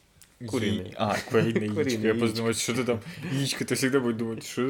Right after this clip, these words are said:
Speaker 2: это происходит, что за подкаст
Speaker 1: Ну,
Speaker 2: такой, о
Speaker 1: бе-,
Speaker 2: чём это он говорит?
Speaker 1: белок будет откуда брать просто.
Speaker 2: На
Speaker 1: Вот.
Speaker 2: самом деле, отпуск чё-то какой-то странный в этом году. Он вроде как есть, а вроде как его нет, потому что ты постоянно в какой-то движухе, постоянно в каком-то напряжении. Не расслабиться,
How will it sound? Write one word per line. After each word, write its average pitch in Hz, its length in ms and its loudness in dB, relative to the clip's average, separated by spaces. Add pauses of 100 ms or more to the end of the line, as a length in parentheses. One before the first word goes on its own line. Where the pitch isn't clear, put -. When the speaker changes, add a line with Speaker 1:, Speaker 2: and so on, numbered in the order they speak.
Speaker 2:
это 151 100 0
происходит, 120 640 0
что 135 160 2
за 160 120 2
подкаст 175 400 2
Speaker 1:
Ну, 117 80 4
Speaker 2:
такой, 120 220 6
о - 20 4
Speaker 1:
бе-, 135 100 4
Speaker 2:
чём 165 120 6
это 190 160 4
он 190 80 4
говорит? 185 260 6
Speaker 1:
белок 147 360 8
будет 117 320 2
откуда 107 320 -2
брать 104 320 -2
просто. - 400 -12 (200)
Speaker 2:
На 127 220 -4
Speaker 1:
Вот. 127 100 0
Speaker 2:
самом 131 260 2
деле, 139 280 2
отпуск 131 560 0
чё-то 113 920 2
какой-то 127 280 -2
странный 120 380 0
в 101 40 -4
этом 104 200 -6
году. 113 320 0 (520)
Он 123 140 0
вроде 135 240 2
как - 240 -2
есть, 151 460 2 (260)
а 107 140 4
вроде 135 320 2
как - 180 -8
его 127 160 2
нет, 127 240 -2
потому 110 220 -8
что - 180 -8
ты 113 480 0 (400)
постоянно 127 600 0
в - 20 -8
какой-то 120 260 -4
движухе, 113 460 -4
постоянно - 240 -10
в - 40 -12
каком-то 120 200 -8
напряжении. 120 340 -4
Не 123 80 2
расслабиться, 151 680 2